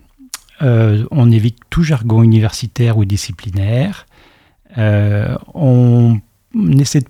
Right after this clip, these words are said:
poser des questions pour amener le lecteur à se poser l-, également les mêmes questions, euh,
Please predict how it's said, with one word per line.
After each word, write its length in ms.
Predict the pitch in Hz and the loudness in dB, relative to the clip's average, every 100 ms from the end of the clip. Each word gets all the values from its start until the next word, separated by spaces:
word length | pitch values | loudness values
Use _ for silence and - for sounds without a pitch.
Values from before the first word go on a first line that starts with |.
| _ | _
poser 280 | 208 180 180 | 0 2 2
des 120 | 151 | 2
questions 480 | - 120 - 131 180 | 0 -2 0 -2 0
pour 220 | 151 120 | -2 0
amener 320 | 117 120 117 | 4 4 4
le 140 | 113 113 | 4 2
lecteur 500 | 123 - 135 127 104 | 2 0 -2 0 0
à 180 | 107 104 | -2 -2
se 140 | 120 | -6
poser 360 | 98 113 101 110 | -4 -2 0 -2
l-, 360 | 107 104 104 180 | -2 -6 -8 -4
également 440 | 127 123 117 120 | 0 2 4 4
les 120 | 113 98 | 4 2
mêmes 180 | 104 | 0
questions, 580 | - - - 135 226 220 180 | -2 -8 -4 -4 -2 -6 -10
euh, 320 | 139 107 | -10 -8